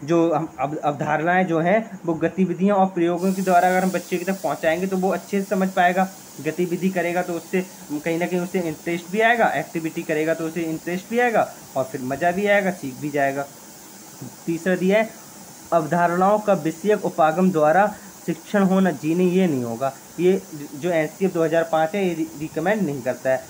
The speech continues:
अवधारणाओं के साथ नियम और सिद्धांतों को पेश करना, ये भी गलत हो जाएगा। तो जिस option में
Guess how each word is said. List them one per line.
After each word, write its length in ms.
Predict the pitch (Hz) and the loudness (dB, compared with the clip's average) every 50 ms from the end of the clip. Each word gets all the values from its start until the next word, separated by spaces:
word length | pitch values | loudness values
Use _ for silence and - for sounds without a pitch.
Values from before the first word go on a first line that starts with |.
| - - - | -8 -4 -2
अवधारणाओं 540 | 151 147 156 170 160 160 175 185 190 196 185 | -2 2 2 4 4 4 4 4 2 2 2
के 80 | 202 | 0
साथ 180 | 190 202 190 175 165 | 0 0 0 0 0
नियम 300 | 165 160 170 190 196 196 | -4 -2 0 2 2 2
और 60 | 190 | 2
सिद्धांतों 540 | 190 - 175 151 - 160 160 160 160 185 180 | 0 -2 -6 -4 -2 0 0 0 -2 -4 -4
को 80 | 185 196 | -4 -2
पेश 240 | 190 185 185 185 | -2 -2 -2 -2
करना, 240 | - 190 185 180 165 | -2 0 0 2 2
ये 140 | 143 127 127 | 0 0 -2
भी 140 | 127 131 131 | -4 -4 -6
गलत 200 | 139 139 139 - 147 | -6 -6 -6 -6 -6
हो 80 | 139 | -4
जाएगा। 260 | 135 143 143 139 147 | -4 -4 -2 -2 -2
तो 120 | - 165 156 - - - - - 151 | -4 -4 -6 -10 -14 -20 -20 -8 -6
जिस 160 | 180 185 196 | -4 0 2
option 300 | 196 175 170 - - 196 | 2 2 2 0 -2 0
में 160 | 202 214 214 | 0 0 -2